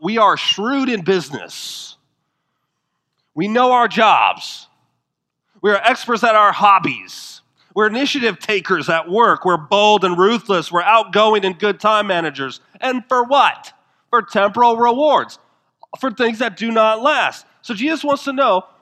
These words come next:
why aren't you shrewd with your time for the kingdom? Why not be experts in the gospel and the word of God?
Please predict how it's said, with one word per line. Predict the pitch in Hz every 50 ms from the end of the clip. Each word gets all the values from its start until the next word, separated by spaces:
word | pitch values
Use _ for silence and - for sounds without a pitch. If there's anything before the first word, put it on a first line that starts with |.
| _ _
why | 165 214 269 302 302
aren't | 277 247 254 254 247 226 202 214
you | 240 254 247
shrewd | - - - 240 269 269 247 208 185 185 202 202 - _ _ -
with | 214 208 185
your | 214 208
time | - - 240 240 233 226 226 214
for | - 208
the | 190 190
kingdom? | - - - 302 294 269 220 165 107 80 - _ _ _ _ _ _ _ _ _ _ _ _ _ _ _ _ _ _ _ _ _ _ _ _ _ _ _ _ _ _ _ _ _ _ _ _ _ _ _ _ _ _ _ _ _ _ _ _ _ _ _ _ _ _ _
Why | - 262 285
not | 285 277 262 220
be | 247 233 -
experts | - 254 240 - - - 233 226 214 - - -
in | 220 226 214
the | 202
gospel | 185 226 240 277 294 277 - - - 262 254 170 104 - _ _ _ _ _ _ _ _ _ _ _ _ _ _ _ _ _ _ _ -
and | 226 214
the | 208
word | 202 208 208 202
of | 208 185
God? | 226 254 285 330 427 294